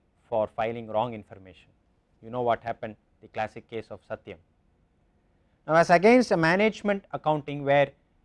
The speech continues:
since the end user is also within the organization, there is no potential for a lawsuit. The worst that can happen is an action can be taken against the manager for inappropriately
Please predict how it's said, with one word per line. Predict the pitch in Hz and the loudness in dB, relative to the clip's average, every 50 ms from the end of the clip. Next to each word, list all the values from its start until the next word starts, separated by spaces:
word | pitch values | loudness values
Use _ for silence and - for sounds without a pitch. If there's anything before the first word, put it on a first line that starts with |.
| _ _ _ | _ _ _
since | - 208 214 202 - | -6 -4 -4 -4 -4
the | - 180 175 | 0 0 2
end | 160 170 190 190 180 | 2 2 0 2 2
user | 190 190 170 190 180 | 2 2 2 2 0
is | 175 151 175 | 0 2 0
also | 165 156 - 180 165 | 0 0 0 -2 -4
within | 165 170 - 202 214 208 | -4 -4 -4 -2 -4 -2
the | 202 190 | 2 4
organization, | 175 156 151 147 151 147 143 - - 131 117 - - 120 123 139 147 _ _ _ _ _ _ _ _ _ _ _ _ _ _ _ - | 6 6 6 4 2 -4 -6 -6 -8 -10 -12 -12 -14 -16 -20 -20 -20 _ _ _ _ _ _ _ _ _ _ _ _ _ _ _ -6
there | 131 131 127 | -4 -4 -4
is | 113 131 | -4 -4
no | 160 156 | -4 -2
potential | - 139 120 - 151 160 151 - 156 147 | -2 -2 -2 -2 -4 -6 -6 -6 -8 -8
for | - - 123 113 | -8 -8 -6 -4
a | |
lawsuit. | 107 110 117 127 120 - - - 165 135 - _ _ _ _ _ _ _ _ _ _ _ _ _ | -2 0 2 0 0 -2 -6 -6 -6 -6 -6 _ _ _ _ _ _ _ _ _ _ _ _ _
The | 123 120 | -16 -4
worst | 113 147 180 208 180 - | 2 6 6 6 6 4
that | - 165 - - | -2 -4 -4 -4
can | 156 143 135 | -10 -10 -10
happen | 113 113 127 143 151 - 160 151 147 | -8 -6 -6 -6 -6 -6 -6 -6 -6
is | 135 131 123 - _ _ _ _ _ _ | -4 -6 -8 -8 _ _ _ _ _ _
an | - 123 | -14 -12
action | 127 131 - - - - 156 151 | -10 -10 -10 -12 -14 -14 -14 -12
can | - 139 127 123 | -10 -10 -10 -8
be | 123 131 | -10 -10
taken | - - 123 117 - 135 127 | -10 -8 -10 -10 -10 -10 -12
against | 120 107 110 123 127 135 131 _ _ _ _ _ _ _ _ _ _ _ 117 | -12 -12 -10 -10 -10 -10 -12 _ _ _ _ _ _ _ _ _ _ _ -16
the | 123 117 | -14 -12
manager | 117 113 117 131 143 160 165 160 147 165 165 | -10 -8 -6 -4 -2 -2 -2 -2 0 -2 -2
for | - - 143 131 131 | -2 -2 -4 -4 -4
inappropriately | 131 143 143 139 131 - - 131 127 123 - 131 123 123 117 - 123 123 123 117 | -4 -6 -6 -6 -6 -4 -2 -2 -2 -2 -4 -8 -10 -10 -12 -12 -12 -12 -12 -12